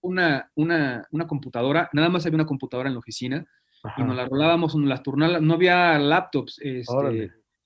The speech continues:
Speaker 1: eh, imprimíamos, después nos compramos una impresora y, y todo prácticamente lo llevábamos impreso y en carpetas,
Speaker 2: Sí.
Speaker 1: ¿no? Y ahí
Speaker 2: Sí,
Speaker 1: tú,
Speaker 2: sí.
Speaker 1: tus carpetas imprimías el rider y ibas viendo ahí en el, digo que actualmente se sigue haciendo, ¿no? Pero,
Speaker 2: Sí, sí, sí.
Speaker 1: pero creo que todavía es eso, queda un parte de la old school,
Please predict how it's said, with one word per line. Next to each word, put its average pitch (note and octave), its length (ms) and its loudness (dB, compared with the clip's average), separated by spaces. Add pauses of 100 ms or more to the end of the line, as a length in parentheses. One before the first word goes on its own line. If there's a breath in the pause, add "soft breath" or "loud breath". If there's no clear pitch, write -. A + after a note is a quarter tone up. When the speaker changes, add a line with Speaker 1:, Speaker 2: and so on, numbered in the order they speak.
(920)
Speaker 1:
eh, C3 680 -4
imprimíamos, D#3+ 540 2
después D#3 220 -2
nos E3 80 0
compramos E3 280 -2
una E3+ 100 0
impresora D#3 340 0
y, F3+ 100 -2
y C#3 120 -2
todo D#3+ 220 0
prácticamente E3+ 520 -4
lo D#3+ 40 4
llevábamos D#3 320 0
impreso D3 480 0
y E3 100 2
en C3 160 -2
carpetas, F#3 480 -2 (800)
Speaker 2:
Sí. - 280 -12
Speaker 1:
¿no? D#3 160 -8
Y C#3+ 80 -2
ahí C#3 140 0
Speaker 2:
Sí, E3 60 -6
Speaker 1:
tú, E3 80 -4
Speaker 2:
sí. - 140 -16
Speaker 1:
tus - 140 -16
carpetas D#3 400 -6
imprimías D3+ 280 -4
el D#3 80 -2
rider E3 280 2
y D#3 40 2
ibas D3+ 180 -2
viendo D#3 140 -2
ahí D3 100 -2
en D3+ 100 -4
el, C#3+ 160 -6 (100)
digo D#3 180 4
que D#3+ 80 -2
actualmente G3+ 440 -2
se E3 120 -4
sigue E3+ 220 -2
haciendo, D#3+ 320 -2
¿no? D3+ 140 -4
Pero, B2 180 -6
Speaker 2:
Sí, F#3+ 160 -8
sí, C3+ 220 -10
sí. - 160 -12
Speaker 1:
pero C3+ 160 -4
creo F3 120 -2
que F#3 80 2
todavía F#3+ 340 0
es F3 120 -2
eso, F#3 580 -2
queda E3 220 0
un D#3+ 160 -2
parte D#3+ 280 -2
de D3 100 0
la C3 140 0
old D#3 280 0
school, D#3 540 2